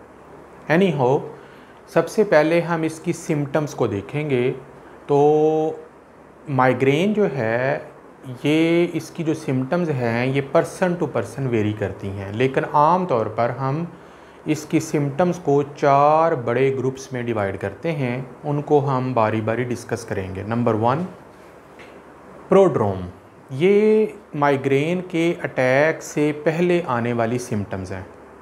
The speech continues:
जो एक इंसान कुछ दिन पहले, कुछ महीना पहले, कुछ मिनटों पहले, कुछ घंटों पहले जो है इनको महसूस करना शुरू कर देता है।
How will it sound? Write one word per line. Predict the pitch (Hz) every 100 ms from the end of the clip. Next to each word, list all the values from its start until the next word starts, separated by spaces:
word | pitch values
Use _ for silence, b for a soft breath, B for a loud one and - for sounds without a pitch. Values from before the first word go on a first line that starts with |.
| 127
जो | 131 147 160
एक | 156 143 143 143
इंसान | 139 - 123 120 127 147 160 143 -
कुछ | 175 175 - - -
दिन | 127 135 151
पहले, | 156 151 151 160 160 B B B B -
कुछ | 160 160 165
महीना | 135 123 120 127 139
पहले, | 143 139 143 143
कुछ | 143 - 160 - - - - -
मिनटों | 127 131 147 156 165
पहले, | 156 143 143 143 143 B B B -
कुछ | 151 117 127
घंटों | 120 107 147
पहले | 143 139 131 135
जो | 131 127
है | 127 123
इनको | 135 123 139
महसूस | 131 127 123 165 160
करना | - 110 113
शुरू | 117 135 110
कर | 107 98
देता | 98 95 98
है। | 92